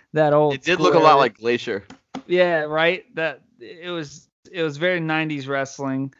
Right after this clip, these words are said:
Speaker 1: Um, and it was almost like three heels because they booed him when he came out.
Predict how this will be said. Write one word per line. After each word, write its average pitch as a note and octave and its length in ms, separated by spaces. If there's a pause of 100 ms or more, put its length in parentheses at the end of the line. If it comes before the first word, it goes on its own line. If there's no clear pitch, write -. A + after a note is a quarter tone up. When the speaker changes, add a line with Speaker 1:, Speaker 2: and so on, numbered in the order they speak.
(280)
Speaker 1:
Um, E3+ 300
and G#3 100
it A#3+ 40
was B3+ 120
almost D#4+ 240
like C4+ 220
three B3 220
heels A3 420
because F3+ 320
they F#3+ 140
booed G#3 320
him D3+ 180
when D3+ 100
he D3 120
came D#3 320
out. F#3 280